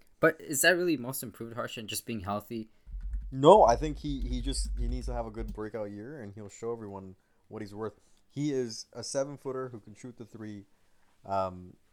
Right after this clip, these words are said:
Speaker 2: he can, he's a, he's a rim protector. I think he's you know, he has so much more to, to, to show. Um,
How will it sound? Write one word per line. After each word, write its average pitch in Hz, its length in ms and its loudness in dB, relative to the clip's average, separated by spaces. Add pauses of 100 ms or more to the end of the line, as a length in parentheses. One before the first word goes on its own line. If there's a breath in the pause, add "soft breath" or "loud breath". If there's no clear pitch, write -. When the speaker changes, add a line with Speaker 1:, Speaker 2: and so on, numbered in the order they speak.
(200)
Speaker 2:
he 113 80 -14
can, 101 180 -12
he's 101 320 -14
a, 98 80 -14 (200)
he's 107 160 -10
a - 20 -12
rim 113 180 2
protector. 107 640 -2
I 95 60 -2
think 95 180 -8
he's 98 380 -10 (540)
you 98 80 -10
know, 90 180 -10
he 107 140 -6
has 101 360 -2 (100)
so 127 180 -4
much 127 320 -4
more 110 380 2
to, 98 240 -6 (100)
to, 92 260 -14 (240)
to 104 100 -18
show. 104 380 -4 (240)
Um, 90 360 -10